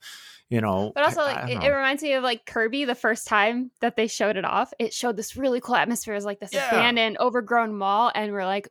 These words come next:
Speaker 2: "Ooh,
Speaker 1: Yeah,
Speaker 2: what
Speaker 1: it's like,
Speaker 2: is
Speaker 1: "Oh, this is
Speaker 2: this?"
Speaker 1: looking cool." It's kinda like,
Speaker 2: <laughs> And
Speaker 1: uh, The
Speaker 2: it's
Speaker 1: Last of Us,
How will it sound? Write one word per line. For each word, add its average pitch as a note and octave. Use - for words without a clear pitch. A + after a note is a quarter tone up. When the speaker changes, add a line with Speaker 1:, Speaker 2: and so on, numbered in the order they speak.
Speaker 2:
"Ooh, A3+
Speaker 1:
Yeah, G#3+
Speaker 2:
what B3+
Speaker 1:
it's B3+
like, C3
Speaker 2:
is C#3+
Speaker 1:
"Oh, A3
this F#3
is B3+
Speaker 2:
this?" A#3+
Speaker 1:
looking G3+
cool." F#3
It's F3
kinda F3+
like, D#3+
Speaker 2:
<laughs> -
And D3+
Speaker 1:
uh, D3+
The D3
Speaker 2:
it's D3
Speaker 1:
Last D#3
of D#3+
Us, B2+